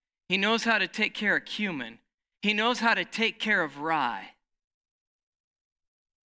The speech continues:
He doesn't need to treat you alike. He needs to treat you with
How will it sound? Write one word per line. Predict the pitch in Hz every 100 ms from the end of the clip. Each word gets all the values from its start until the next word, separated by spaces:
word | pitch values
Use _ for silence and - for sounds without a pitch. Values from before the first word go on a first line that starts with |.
| _ _ _ _ -
He | 247
doesn't | 294 285 254
need | 277 285
to |
treat | - - 269 240
you | 240 226
alike. | 185 214 220 151 - - - _ _ _ -
He | 240
needs | 277 262 202
to | -
treat | 202 - 285 285 208
you | 185 175 165 170 170 _ _ _ _ _ _ _ _ _ _ _
with | 170 220